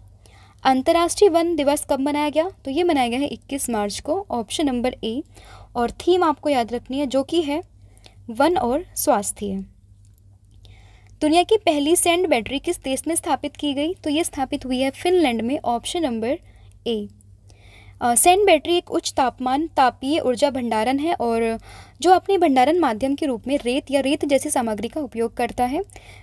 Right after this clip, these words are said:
यह रेत में ऊर्जा को उष्मा के रूप में संग्रहित करता है, ये ध्यान रखना है। और ये कहाँ, किस में हुई है? फिनलैंड में हुई है। और हैप्पीनेस इंडेक्स में ये टॉप पर है, भारत एक सौ छब्बीसवें स्थान पर है, ये भी आपको ध्यान रखना है।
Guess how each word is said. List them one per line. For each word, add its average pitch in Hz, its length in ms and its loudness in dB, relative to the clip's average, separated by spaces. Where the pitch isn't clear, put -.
यह 294 220 4
रेत 320 280 2
में 320 80 0
ऊर्जा 254 280 -2
को 294 140 -4
उष्मा - 360 -4
के 302 240 -4
रूप 240 220 -6
में 269 80 -4
संग्रहित 233 420 -4
करता 247 320 -2
है, 294 160 -4
ये 240 160 -4
ध्यान 214 380 -2
रखना 247 200 -4
है। 320 60 -2
और 226 180 -2
ये 226 80 -4
कहाँ, 247 240 -4
किस - 180 -6
में 311 120 0
हुई 302 200 0
है? 370 80 0
फिनलैंड 220 500 -4
में 208 80 -2
हुई 202 200 -4
है। 202 180 -8
और 247 100 4
हैप्पीनेस 285 460 2
इंडेक्स 262 360 -2
में 285 60 0
ये 294 60 -2
टॉप 220 300 -4
पर 240 80 -2
है, 294 140 -2
भारत 226 340 -6
एक - 120 -8
सौ 302 80 -6
छब्बीसवें 226 480 -6
स्थान 214 300 -6
पर 220 120 -4
है, 294 80 0
ये 233 160 -2
भी 285 140 -2
आपको 220 260 -4
ध्यान 220 300 -6
रखना 220 320 -2
है। 202 260 -8